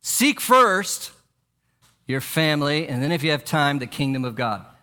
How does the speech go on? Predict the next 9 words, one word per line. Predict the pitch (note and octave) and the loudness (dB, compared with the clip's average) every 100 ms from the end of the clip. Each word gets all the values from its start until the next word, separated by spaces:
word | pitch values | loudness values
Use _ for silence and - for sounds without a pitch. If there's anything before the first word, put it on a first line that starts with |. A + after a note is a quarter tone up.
| - | -4
No. | C3+ E3 A3 A#3 - - - _ _ _ _ _ _ _ _ | 0 4 4 2 -2 -12 -20 _ _ _ _ _ _ _ _
Seek | - - - C#4 C4 | -8 -2 0 0 0
first | - A#3 B3+ G#3 F#3+ - - - _ _ _ _ _ _ _ _ | 2 4 6 4 -2 -8 -12 -18 _ _ _ _ _ _ _ _
the | D3 | -8
kingdom | - - A#3 B3 A#3+ F#3+ | -2 2 4 4 2 2
of | D3 C3 | -2 2
God. | F3 E3+ D#3+ A2+ - - _ _ _ _ _ _ _ _ _ _ _ _ _ | 6 8 6 4 -8 -20 _ _ _ _ _ _ _ _ _ _ _ _ _
That's | C#3 C#3 | -6 -6
first. | - A#2 G2+ - | -6 -6 -8 -10